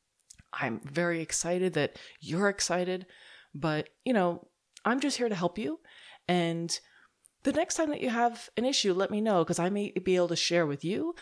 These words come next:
some of the same issues that I've had. That's all you gotta say. And suddenly the veneer is gone. The, the little stars they had next to your head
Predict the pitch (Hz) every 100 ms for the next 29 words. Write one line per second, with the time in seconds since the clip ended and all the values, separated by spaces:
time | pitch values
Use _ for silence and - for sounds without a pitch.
0 | - - 196 185 190 175 - 151 156 143
1 | 139 131 - - - - - - - -
2 | _ _ - _ - 220 - - 180 190
3 | 185 175 156 139 - 131 - _ _ _
4 | _ _ _ 151 151 - 165 165 160 156
5 | 151 131 143 151 160 156 156 160 160 160
6 | 135 139 135 131 135 - - - - -
7 | - 147 139 156 151 139 160 151 156 147
8 | - - 151 151 151 147 147 135 151 147
9 | - 151 143 151 147 131